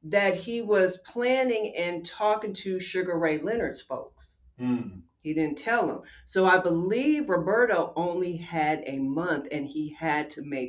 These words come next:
Speaker 1: weight. That's why when they had the rematch, when you see the fight,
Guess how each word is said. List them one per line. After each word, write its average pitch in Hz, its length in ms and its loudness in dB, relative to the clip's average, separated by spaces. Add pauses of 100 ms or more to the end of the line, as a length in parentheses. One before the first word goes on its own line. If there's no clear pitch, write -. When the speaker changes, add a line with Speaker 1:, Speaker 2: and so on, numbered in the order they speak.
Speaker 1:
weight. 143 400 0 (580)
That's 214 500 6
why 190 640 8 (260)
when 170 360 0
they 165 180 4
had 165 320 0
the 143 60 -8
rematch, 156 720 0 (320)
when 156 180 2
you 165 80 -2
see 170 260 -4
the 170 120 0
fight, 190 560 0